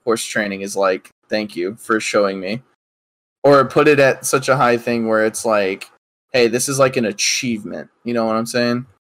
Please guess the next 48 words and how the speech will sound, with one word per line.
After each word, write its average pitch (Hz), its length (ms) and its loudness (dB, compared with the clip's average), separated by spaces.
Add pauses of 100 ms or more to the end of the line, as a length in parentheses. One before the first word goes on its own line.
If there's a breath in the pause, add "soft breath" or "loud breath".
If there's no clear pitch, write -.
(760)
That's 185 180 4
the 220 120 6
only 202 220 6
thing 151 160 4
I, 127 160 4
I'm 127 120 2
trying 127 180 2
to 110 60 -2
say. 110 200 2
I 143 120 4
don't 190 100 6
really 196 180 6
get, 151 300 2
they 147 120 2
kinda 180 240 0
put 147 140 0
it 139 100 2
in, 120 100 -2
like, 117 200 0
this 113 200 -8
weird 113 520 -2 (140)
place 110 320 -4
in 110 80 -4
the 98 80 -6
middle 101 420 -4 (440)
where, 120 160 4
like, 110 280 4
it's 127 240 -4
just 131 340 -4
enough 123 260 -4
work 113 240 -2
to 113 80 -6
kinda 107 280 -4
be 107 140 -4
a 104 60 -2
little 104 200 -4
bit 107 140 -2
of 101 80 -4
a 104 60 -4
nuisance, 110 720 -6 (100)
but 113 220 0
not 110 240 2
enough 110 160 0
to 113 100 -6
make 107 240 -4
you 110 80 -4
feel 101 480 -2
like, 98 420 -2